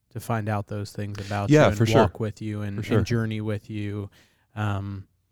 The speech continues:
Speaker 1: and hear those habits, hear those, you know, just like we would go to a doctor and say, "These are my symptoms. I'm not feeling well." Like, spiritual doctor, you know, <laughs>
Speaker 2: Yeah.
Speaker 1: and say.
Speaker 2: No, that's,
Speaker 1: So,
Speaker 2: yeah.
Speaker 1: yeah, just toss that out. All right,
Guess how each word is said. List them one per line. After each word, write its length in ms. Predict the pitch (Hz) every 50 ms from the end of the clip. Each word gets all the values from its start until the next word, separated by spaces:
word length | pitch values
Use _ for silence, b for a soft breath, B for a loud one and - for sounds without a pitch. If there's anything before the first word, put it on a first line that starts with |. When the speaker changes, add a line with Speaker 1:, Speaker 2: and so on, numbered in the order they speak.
| _ _ _ _ _ _ _ _ _ -
Speaker 1:
and 160 | 127 120 110
hear 240 | 104 - 123 117 113
those 220 | 104 110 104 101
habits, 460 | - - 104 101 98 101 107 107 - -
hear 200 | - 120 110 104
those, 420 | 107 104 104 101 101 98 - - -
you 140 | - 170 170
know, 240 | 151 113 98 107 110 - 147 147 147
just 300 | 151 165 160 143 - -
like 340 | - 185 196 202 190 170 -
we 100 | - 165
would 140 | 151 139 131
go 120 | 131 139 135
to 100 | 135 131
a 60 | 123
doctor 340 | 120 131 139 135 - - 123
and 120 | 113 107
say, 240 | - - 113 104 101 - -
"These 160 | 120 113 110
are 80 | 123 110
my 120 | 110 110
symptoms. 460 | 107 - 117 113 107 - 139 147 147 -
I'm 60 | 110
not 180 | 110 110 104 98
feeling 260 | - 113 113 113 117 123
well." 240 | 127 123 143 147 -
Like, 280 | - 117 107 104 - - b b b b b b b b b b _
spiritual 500 | _ - - - 127 117 113 - - 113
doctor, 420 | 110 110 110 113 - - 139 139 131
you 140 | 127 143 139
know, 140 | 139 139 127 123 -
<laughs> 40 | -
Speaker 2:
Yeah. 180 | 175 170 165
Speaker 1:
and 140 | 151 135 127
say. 240 | - 139 127 120 113 -
Speaker 2:
No, 140 | 107 110 120
that's, 420 | 107 104 107 - - - - - _
Speaker 1:
So, 180 | - - 113 104
Speaker 2:
yeah. 80 | 110 113 107 - _ _ _ _ _ _ _ -
Speaker 1:
yeah, 140 | 123 107 98
just 220 | 101 107 101 -
toss 180 | - 107 98 -
that 120 | 117 110 110
out. 140 | 107 104 - _ B B B B B B B B B B
All 80 | - 127
right, 220 | 147 170 170 -